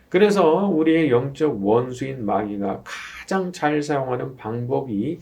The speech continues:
감정을 긁는 겁니다. 확 긁어요. 근데 그거를 그냥 어떻게 긁느냐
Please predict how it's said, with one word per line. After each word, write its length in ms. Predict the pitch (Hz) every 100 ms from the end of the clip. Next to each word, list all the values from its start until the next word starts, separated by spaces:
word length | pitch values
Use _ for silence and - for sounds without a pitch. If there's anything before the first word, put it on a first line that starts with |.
| - _ _
감정을 920 | - - 98 110 113 104 101 104 120 -
긁는 500 | - 127 127 120 98
겁니다. 240 | - - _ _ _ - _ _ _ _ _ _ -
확 560 | - - - - -
긁어요. 460 | - 117 95 - - _ _ _ - - _ _ - - -
근데 260 | - 196 214
그거를 420 | 196 196 196 196
그냥 260 | 196 185 170
어떻게 480 | 113 - 175 170 147
긁느냐 400 | 147 143 131